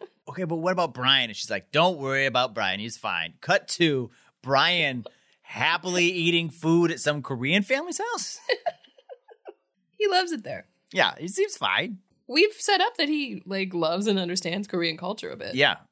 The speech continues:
Speaker 1: The food looked good. I would eat it. During all of this, we have the trip to Paris.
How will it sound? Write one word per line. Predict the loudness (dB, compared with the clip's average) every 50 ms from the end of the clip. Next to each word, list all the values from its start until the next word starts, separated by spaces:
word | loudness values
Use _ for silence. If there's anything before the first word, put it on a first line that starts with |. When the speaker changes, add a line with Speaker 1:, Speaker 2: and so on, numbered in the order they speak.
| _ _ _ _ _
Speaker 1:
The | -8 -8 -8
food | -6 -4 -6 -4 -4
looked | -4 -4 -4 -4
good. | -6 -6 -6 -8 -10 _ _ _ _ _
I | -10 -8 -8 -8
would | -8 -10 -10 -12
eat | -12 -14 -16
it. | -18 -20 _ _ _ _ _ _ _ _ _ _ _ _ _ _ _ _ 2
During | 6 6 6 6 6
all | 6 4 4 4 2
of | 0 -2
this, | -4 -4 -4 -6 -8 -12 -12 -12
we | -10 -2 0
have | 2 2 2 0
the | -4
trip | -8 -8 -8 -8 -8
to | -12
Paris. | -14 -10 -8 -8 -8 -10 -14 -18 -20 -20 -20